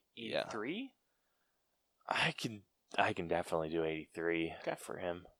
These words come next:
Speaker 2: Let's do it.
Speaker 1: Like, I can definitely see him getting better down the road. And I hope he does. Like, just
Speaker 2: Well, I mean, you kinda
Speaker 1: Like
Speaker 2: seen,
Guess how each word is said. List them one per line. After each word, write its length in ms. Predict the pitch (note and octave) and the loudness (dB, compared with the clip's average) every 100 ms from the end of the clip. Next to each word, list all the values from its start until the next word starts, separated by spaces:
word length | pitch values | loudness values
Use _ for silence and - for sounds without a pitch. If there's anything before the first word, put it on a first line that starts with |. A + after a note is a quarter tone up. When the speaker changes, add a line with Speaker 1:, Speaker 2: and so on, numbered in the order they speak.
| _ | _
Speaker 2:
Let's 220 | - F2+ | -14 -12
do 240 | F2+ G#2 G#2 | -2 0 0
it. 100 | - _ _ _ _ _ _ _ _ _ _ _ _ _ _ _ - | -4 _ _ _ _ _ _ _ _ _ _ _ _ _ _ _ 6
Speaker 1:
Like, 180 | A#2+ F2+ | 8 12
I 180 | C#2+ | 10
can 180 | - D3 | 10 12
definitely 420 | A2 A2 A#2 A2 | 12 12 12 8
see 440 | G2 - G2+ G2 G2 | 8 6 6 6 6
him 240 | F#2+ F#2 | 4 2
getting 340 | E2+ F#2 F2+ E2 - | 6 6 6 -2 10
better 400 | E2+ F2 G2+ G#2 | 12 12 12 12
down 380 | F#2+ F2 F2 D#2+ | 12 10 10 8
the 100 | D#2 | 4
road. 600 | - E2 F2 A2+ - F3+ E3 - _ _ _ _ _ _ _ _ _ _ _ _ | 6 10 10 10 8 2 -2 -20 _ _ _ _ _ _ _ _ _ _ _ _
And 120 | A2+ | 6
I 60 | G2+ | 8
hope 200 | A#2 E3+ | 10 10
he 60 | F#2 | 10
does. 600 | F#2 E2+ D2+ - - - - _ - | 10 10 8 2 -2 -2 -8 _ -10
Like, 220 | A#2 F#2 F2 - | -4 -2 -4 -10
just 160 | G2+ - _ _ _ _ _ _ _ _ _ _ _ _ _ _ _ - | -12 -14 _ _ _ _ _ _ _ _ _ _ _ _ _ _ _ -10
Speaker 2:
Well, 100 | C#3+ | -6
I 20 | |
mean, 160 | C#3+ C#3 | -4 -6
you 100 | D#3 | -2
kinda 240 | - D3 | 12 12
Speaker 1:
Like 100 | - | 12
Speaker 2:
seen, 480 | - A#2 G2+ G#2 | 8 -4 -8 -14